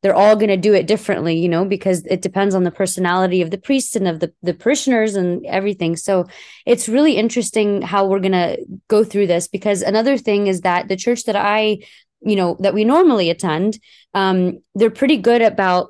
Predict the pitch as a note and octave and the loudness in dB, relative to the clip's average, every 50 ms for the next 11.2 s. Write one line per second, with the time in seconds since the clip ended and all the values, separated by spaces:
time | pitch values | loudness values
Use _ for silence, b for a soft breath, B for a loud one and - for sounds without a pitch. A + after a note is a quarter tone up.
0 | _ _ - G#3+ G3+ G#3+ E3 G3 F#3+ F#3 F#3 F3 E3+ E3+ - - - - F#3+ F#3+ | _ _ -6 -4 -4 -2 -2 -2 -2 -2 0 -2 -2 -4 -6 -10 -2 0 0 2
1 | G3 G3 G3 F#3 G3+ G3 G3 F#3 F#3 F#3 E3+ F3 F3+ F3 F3+ E3+ E3+ E3+ G3 A3 | 2 0 -2 -2 -2 -2 -2 -2 -4 -4 -4 -4 -4 0 0 0 0 2 2 2
2 | A#3 A#3 A3+ A3+ A3+ A3+ A3+ G#3+ B B B B B B - - G3+ G3+ G3 F#3+ | 2 4 4 4 2 2 0 -2 B B B B B B -4 -2 0 0 2 0
3 | F#3+ G3 F#3+ F#3 - - G3 F#3+ F3+ F3 - - - - G3 G3+ F#3+ F#3 A#3 A#3+ | 0 0 -2 -4 -4 -2 0 0 0 0 -2 -4 -4 -2 0 0 2 2 2 2
4 | B3+ G3+ G3+ - - B3 B3 B3 C#4+ C#4 A#3 A#3 - F3+ G3 G3+ G#3 G#3+ F#3+ - | 2 0 0 -2 -2 -2 0 0 -2 0 0 -2 0 0 0 0 0 -2 -4 -6
5 | F#3+ F#3 - G#3+ G#3 A3+ G#3 A#3+ A3 F#3+ F#3+ E3+ - F3+ G3+ F#3+ - G3 F3+ F3 | -6 -4 -2 -2 -2 -2 -2 -2 -2 0 -2 -2 0 -2 -2 -2 -2 -2 -2 0
6 | E3+ D#3 D#3 D#3 D#3 D#3 D3 C3+ - - F#3+ F#3 - b b b b b b b | -2 -2 -4 -6 -4 -2 -2 -2 -4 -6 -8 -10 -12 b b b b b b b
7 | b b b - - - A3+ G#3+ A3+ A3 - - C#4+ D4 D4 A3 A#3+ - - B3+ | b b b -10 -2 2 2 4 2 2 0 0 2 2 4 2 0 0 2 0
8 | C4 B3+ - C#4 - - A#3+ A#3 A3 F#3+ - G#3+ - - A3+ A3+ A3 G#3 F#3+ - | 0 2 0 -2 -2 0 0 0 0 0 -2 -4 -4 0 0 2 2 2 2 2
9 | F#3+ F#3 F#3 F#3+ - G#3+ G3+ F3 F3 F#3 F#3+ F#3 - - - G#3+ G3+ G3 F#3+ F#3 | 0 -2 -2 0 -2 -2 -2 0 0 -2 -2 -2 -4 -2 0 0 2 2 2 0
10 | E3+ E3 E3+ E3+ E3 D#3+ F3+ F3 E3+ D#3+ D#3 E3 E3 G3 F3+ F3+ F3+ F3+ F3+ - | 0 2 0 0 0 0 0 0 2 2 0 -2 -2 -2 0 0 0 0 0 -2
11 | - - - | -4 -6 -8